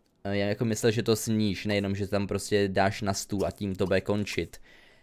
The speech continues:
Ty to nejdřív sníš, pak to uklidíš tady hezky, výborně, ještě tady to se taky ne, tohle se uklidit se ten nemusí, můžeme to vyměnit, proč bych to vyměnil za sto padesát simoleonů, je to rozbité nebo co?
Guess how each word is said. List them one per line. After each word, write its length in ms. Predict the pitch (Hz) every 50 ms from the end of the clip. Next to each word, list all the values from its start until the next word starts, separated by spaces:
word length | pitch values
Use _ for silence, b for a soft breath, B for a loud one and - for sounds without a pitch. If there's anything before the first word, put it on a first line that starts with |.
| b b b b _
Ty 100 | - 95
to 140 | - - 95
nejdřív 320 | 95 95 92 - 98 90
sníš, 220 | - - 120 117 -
pak 160 | - 95 -
to 100 | - -
uklidíš 440 | - - - - 117 113 113 113 -
tady 180 | - 120 113
hezky, 360 | 123 127 120 123 - - 151 135
výborně, 760 | 110 101 104 95 98 - 104 104 101 104 104 104 120 123
ještě 320 | 107 110 110 - - - 104
tady 200 | - 104 101 98
to 100 | - 104
se 160 | - - 104
taky 260 | 98 104 - - 110
ne, 140 | 117 117 110
tohle 240 | - 104 101 98 98
se 180 | - - 95
uklidit 580 | 85 - - 101 98 98 98 98 - 95 95 -
se 180 | - - 98 95
ten 240 | - - 98 98
nemusí, 460 | 98 98 101 104 101 101 - - 110 113
můžeme 240 | 113 107 123 123
to 80 | 120 123
vyměnit, 320 | 98 92 101 107 117 110
proč 120 | - 101 107
bych 80 | 113
to 100 | - 147
vyměnil 220 | 143 156 170 190 190
za 80 | 196
sto 80 | 180 - _
padesát 280 | 135 131 131 - 165
simoleonů, 460 | - 147 160 196 208 143 101 98 98 98
je 60 | 107
to 160 | 117 113 101
rozbité 400 | 95 95 98 107 143 139 - 156
nebo 200 | 160 160 165 175
co? 260 | - - 190 202 196